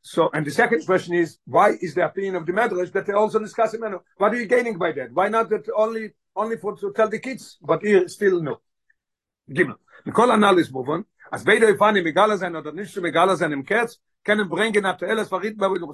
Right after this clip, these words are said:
Because I see that he wanted to be revealed, and the Rebbe didn't let them, so we must come to a conclusion and see that there is gaining with telling him and gaining without telling him.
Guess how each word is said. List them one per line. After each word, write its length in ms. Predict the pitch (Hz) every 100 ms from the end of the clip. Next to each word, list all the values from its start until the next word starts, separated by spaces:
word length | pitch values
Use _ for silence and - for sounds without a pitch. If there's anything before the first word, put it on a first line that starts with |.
| - _ _
Because 340 | 175 180 247 226
I 80 | 214
see 460 | - 233 170 110 _ _
that 260 | 196 190 185
he 120 | 233
wanted 400 | 226 233 233 208
to 60 | 202
be 100 | 175
revealed, 280 | 165 147 147
and 100 | 156
the 40 |
Rebbe 280 | 208 208 214
didn't 220 | 202 190
let 180 | 196 233
them, 260 | 190 170 160 _
so 120 | - 160
we 80 |
must 220 | 170 208 -
come 160 | 220
to 80 | -
a 40 |
conclusion 520 | - 185 185 214 170 170
and 120 | 156
see 380 | - 233 180 - _ _
that 280 | - 170 - - _ _ _ _ _ _ _ _ -
there 180 | 160
is 340 | 208 247 170 - _ - - 131
gaining 540 | 185 254 247 240 233 - _
with 280 | 143 240 185
telling 340 | 240 233 240 233
him 240 | - - 190
and 140 | 185
gaining 260 | 208 202 175
without 320 | 170 156 -
telling 220 | 123
him. 100 | 113